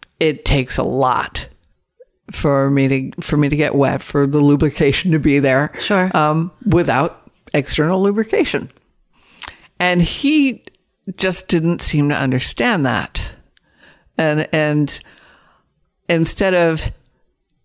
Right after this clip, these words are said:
Speaker 1: instead of him saying, "What, you know, what could I do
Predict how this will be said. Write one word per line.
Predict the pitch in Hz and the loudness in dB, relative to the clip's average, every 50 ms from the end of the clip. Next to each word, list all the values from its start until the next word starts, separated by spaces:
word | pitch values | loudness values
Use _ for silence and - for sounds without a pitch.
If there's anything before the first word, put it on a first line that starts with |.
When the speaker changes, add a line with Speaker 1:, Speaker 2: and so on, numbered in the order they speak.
| _ _ _ _ _ _ _ _ - | _ _ _ _ _ _ _ _ -8
Speaker 1:
instead | - - 175 170 160 - - 214 220 226 | -4 -2 0 0 0 0 0 0 2 2
of | 175 156 | 2 2
him | - 208 208 220 | 2 2 2 2
saying, | - - 196 165 160 156 151 143 147 147 | 2 2 0 2 2 2 2 2 2 2
"What, | 151 165 170 165 - - | 2 2 2 0 0 0
you | 170 170 160 | 0 0 2
know, | 156 151 | 2 2
what | 156 165 165 160 - | 2 2 2 0 0
could | - 156 143 | 0 0 2
I | 143 - 156 190 214 214 | 2 0 0 0 2 2
do | 180 - - 120 113 - - 160 | 0 0 0 -2 -2 -4 -6 -10